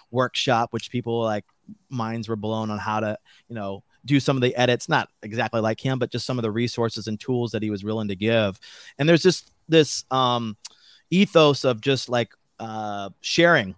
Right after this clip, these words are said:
that's there. No one's holding their cards in, which is kinda cool. Usually d-, you see a lot of D Js like,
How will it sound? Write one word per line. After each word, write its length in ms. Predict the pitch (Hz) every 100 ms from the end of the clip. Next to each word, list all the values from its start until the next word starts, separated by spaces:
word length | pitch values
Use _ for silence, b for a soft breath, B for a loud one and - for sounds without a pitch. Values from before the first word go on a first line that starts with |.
| -
that's 180 | 123 -
there. 260 | 123 101
No 140 | 101 170
one's 200 | 202 180
holding 220 | 175 175
their 100 | 139
cards 400 | - 151 151 123
in, 220 | 139 131
which 120 | 110
is 60 | 107
kinda 220 | - 139
cool. 280 | 117 143 123
Usually 360 | 123 156 147 139
d-, 140 | 139
you 160 | 139 131
see 100 | 156
a 80 | 135
lot 120 | 135
of 60 |
D 120 | 123 135
Js 240 | 131 113
like, 180 | 117